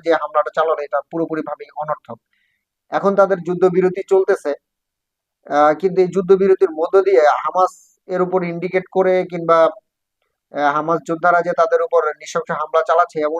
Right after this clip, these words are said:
যে উদ্দেশ্য করে, আহ, সেখানে যে হামলা, হামলা চালাবে, ব্যাপারটা কিন্তু এরকম না। শুধু, শুধু ইসরায়েলি বাসীদের উপর এই হামলাটা চালানো হয়েছে এবং এতে করে বিপুল সংখ্যক মানুষ, শিশু সহ, নারী সহ সেখানে হ-, মৃত্যুবরণ করছেন।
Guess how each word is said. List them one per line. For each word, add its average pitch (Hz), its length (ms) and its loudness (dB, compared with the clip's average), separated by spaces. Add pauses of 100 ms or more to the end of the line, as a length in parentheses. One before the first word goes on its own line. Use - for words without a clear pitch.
যে 180 60 -6
উদ্দেশ্য 180 360 -10
করে, 170 280 0 (380)
আহ, 147 120 -8
সেখানে 165 340 -2
যে 160 60 0
হামলা, 160 220 0
হামলা 165 560 -4
চালাবে, 165 380 2
ব্যাপারটা 160 300 -2
কিন্তু 156 200 -10
এরকম 160 280 -2 (100)
না। 123 60 -14 (420)
শুধু, 202 400 0
শুধু 208 340 0
ইসরায়েলি 175 480 0
বাসীদের 165 380 0
উপর 156 240 -2
এই 147 180 -12
হামলাটা 139 460 -6
চালানো 147 300 0
হয়েছে - 300 -18 (340)
এবং 151 280 -4
এতে 165 160 -2
করে 175 300 2 (380)
বিপুল 185 360 -2
সংখ্যক 175 400 -2
মানুষ, 156 480 -4
শিশু 175 220 -10
সহ, 160 280 -4
নারী 147 260 -4
সহ 143 120 -4
সেখানে 135 380 -12
হ-, 135 120 -18 (400)
মৃত্যুবরণ 143 480 -4
করছেন। 131 380 -12